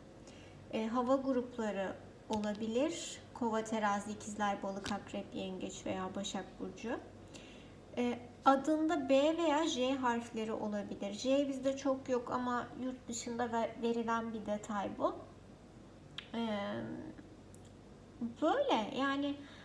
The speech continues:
hani bu insan alacağı, alması gereken dersleri almış. E, çok büyük bir olgunlaşma yaşamış. Hatta, e, iş bahane edip ülke dışına, şehir dışına taşınmış veya taşınmak istiyor. Ama amaç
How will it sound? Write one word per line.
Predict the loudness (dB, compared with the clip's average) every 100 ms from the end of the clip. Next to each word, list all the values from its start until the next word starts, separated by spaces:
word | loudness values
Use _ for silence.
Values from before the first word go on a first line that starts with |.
| -6
hani | 0 2 4
bu |
insan | 2 0 -2 -2 -4 -10 -8 2
alacağı, | 4 4 2 4 4 2 -6 -2
alması | 0 2 0 2
gereken | 6 6 4 0 4
dersleri | 2 2 -2 0 2
almış. | 2 0 -4 -6 -8 -10 -16 -16 -16 -16 -4
E, | 0 2 0 0
çok | 0 0 2
büyük | 2 2
bir | 2
olgunlaşma | 4 4 4 0 2 0 0 -2
yaşamış. | -2 0 -2 0
Hatta, | 0 0 4 4 6 2 -4
e, | 0 0 0 -2 -6 -16 0
iş | 2 2 0 4
bahane | 6 6 6 6 4 2
edip | 2 -2 -6 -12 -10
ülke | -4 -4 0 2 2
dışına, | 2 0 0
şehir | 2 2 4 4
dışına | 2 -2 -2
taşınmış | 0 0 0 -2 -2 0
veya | 4 4
taşınmak | 4 2 2 -2 -4
istiyor. | -6 -10 -4 -4 -4 -12 -14 -2
Ama | 4 6 6
amaç | 4 2